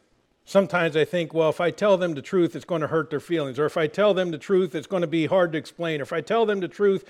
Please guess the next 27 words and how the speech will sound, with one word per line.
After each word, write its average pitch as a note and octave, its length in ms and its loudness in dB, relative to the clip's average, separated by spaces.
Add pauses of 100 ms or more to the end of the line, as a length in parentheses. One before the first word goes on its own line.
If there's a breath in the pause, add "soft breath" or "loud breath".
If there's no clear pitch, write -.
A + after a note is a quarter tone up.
whatever." G3 320 6
So A#3 200 6
this C4+ 220 2
little A#3 240 6
lie G3 240 6
is F#3+ 140 2
not G3+ 160 2
gonna G3+ 180 0
hurt F3 220 2
anybody. D#3 540 0 (500 soft breath)
But G3 140 4 (200)
when G3 80 0
I F3 120 0
focus A#3+ 460 2
on G3+ 160 0
truth G3+ 380 0
and D#3+ 100 -2
I D#3 40 0
realize D#3+ 800 4
that D3 220 -6
God F#3 480 4
is G3 380 4
truth, - 840 -2 (1080)
Jesus G3 420 0
Christ F3+ 420 2
is F#3 200 2
truth, - 560 -6